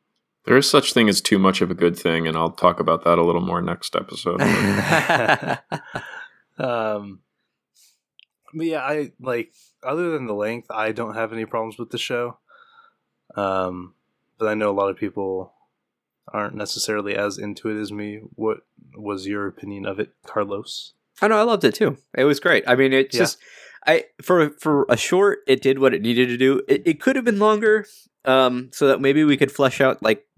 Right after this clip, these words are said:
Speaker 2: more of the relationship between the husband and wife, maybe get a little more,
Speaker 3: Mm-hmm.
Speaker 2: uh, of their world. But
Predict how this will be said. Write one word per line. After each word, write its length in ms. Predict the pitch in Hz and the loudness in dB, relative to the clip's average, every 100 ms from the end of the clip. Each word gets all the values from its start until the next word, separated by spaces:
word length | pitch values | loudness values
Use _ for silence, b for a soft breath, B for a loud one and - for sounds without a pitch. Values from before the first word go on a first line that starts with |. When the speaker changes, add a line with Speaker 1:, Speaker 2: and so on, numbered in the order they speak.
| - | -8
Speaker 2:
more 180 | 117 127 | 2 2
of 80 | 123 | 4
the 80 | 110 | 2
relationship 640 | 107 123 127 135 - - | 4 2 0 -2 0 0
between 260 | - 143 135 | -2 -2 2
the 80 | 131 | 2
husband 280 | 131 147 139 | 2 0 0
and 80 | |
wife, 320 | 135 135 139 - | 0 0 -2 -2
maybe 220 | 113 120 | 0 4
get 140 | 120 101 | 2 2
a 60 | |
little 260 | 107 117 113 | 0 0 -2
more, 460 | 104 104 110 127 | -2 0 2 2
Speaker 3:
Mm-hmm. 120 | 131 113 b b b b b - | 2 -4 b b b b b 2
Speaker 2:
uh, 440 | 107 107 104 104 - | 4 6 6 4 2
of 300 | 117 107 104 - | 2 2 2 0
their 240 | 101 120 | 4 4
world. 400 | 135 139 151 151 | 6 4 4 2
But 220 | 143 - | 0 0